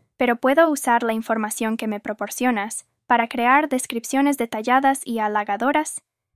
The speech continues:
que complementen la experiencia. Cuéntame más sobre este avatar, ¿qué es lo que más te gusta de él y qué significa para ti?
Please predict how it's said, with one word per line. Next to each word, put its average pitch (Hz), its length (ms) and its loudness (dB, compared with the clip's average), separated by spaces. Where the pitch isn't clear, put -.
que 240 180 -4
complementen 254 760 2
la 214 80 2
experiencia. 214 840 -6
Cuéntame 285 460 2
más 226 260 4
sobre 220 320 -4
este 214 220 -6
avatar, 208 480 -4
¿qué 262 160 -2
es 269 100 0
lo 233 160 0
que 226 100 -6
más 240 280 2
te 226 100 -6
gusta 226 340 -2
de 208 220 -4
él 214 120 0
y 233 100 -4
qué 262 160 0
significa 226 560 -4
para 208 240 -6
ti? 208 300 -14